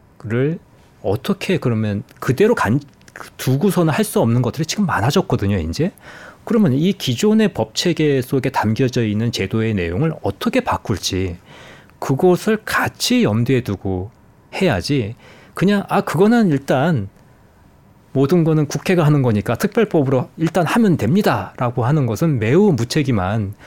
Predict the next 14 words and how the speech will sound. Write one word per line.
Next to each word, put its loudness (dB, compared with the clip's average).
저는 0
그건 0
입법권의 0
남용이라고 2
보거든요. -6
그래서 -6
제발 2
좀 -2
그렇게 -6
하지 -2
말고 -2
그것을 -2
종합적으로 0
분석하고, -2